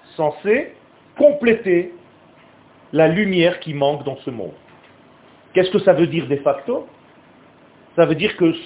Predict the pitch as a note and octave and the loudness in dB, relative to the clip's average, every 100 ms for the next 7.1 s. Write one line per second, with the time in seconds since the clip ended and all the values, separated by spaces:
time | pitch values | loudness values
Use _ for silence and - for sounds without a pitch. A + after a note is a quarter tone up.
0 | - D#3+ D#3 G3 G#3 D#3 C#3 C#3+ G3 G3 | -2 0 2 0 0 0 0 0 -2 -2
1 | - - C3 D3+ D#3+ D#3+ - - _ - | -18 -16 -2 2 2 0 -14 -20 _ -10
2 | A#2 C3 C3 C3+ - _ _ _ _ _ | -6 -6 -6 -12 -14 _ _ _ _ _
3 | _ _ _ - D3+ - C#3+ E3 F#3+ C3 | _ _ _ -14 -12 -2 2 2 0 0
4 | D3 D#3+ - D3+ D3+ D#3+ - D3+ C#3 C3 | 2 2 0 -2 0 -4 -6 -6 -6 -8
5 | C3+ C#3+ - B2+ C3+ A2+ A#2 - - - | -10 -10 -12 -4 -4 -4 -10 -12 -20 -16
6 | G#2+ F3 B3+ - - _ _ - G2+ A2 | -8 -6 -6 -8 -20 _ _ -18 -6 -2